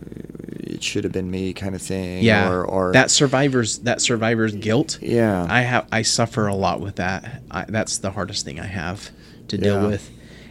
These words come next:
Speaker 2: and, and that's where I'm at. Um, that's what I suffer with the most at this point is that,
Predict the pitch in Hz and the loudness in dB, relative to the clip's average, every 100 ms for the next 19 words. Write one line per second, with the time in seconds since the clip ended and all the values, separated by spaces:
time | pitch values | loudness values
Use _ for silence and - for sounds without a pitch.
0 | - 110 107 98 - 131 170 - 107 110 | -10 -4 -4 -4 -2 2 2 0 -2 2
1 | 160 104 101 107 - - - - 107 98 | 2 2 -2 -4 -6 -16 -18 -8 -4 -4
2 | 87 98 117 - 104 101 - 101 - 95 | -4 -2 -2 -2 -4 -4 -4 -6 -6 -10
3 | - 55 78 95 - - 64 87 - 78 | -10 -10 -8 -6 -6 -8 -8 -6 -6 -6
4 | 80 85 85 80 87 87 | -8 -8 -8 -6 -6 -6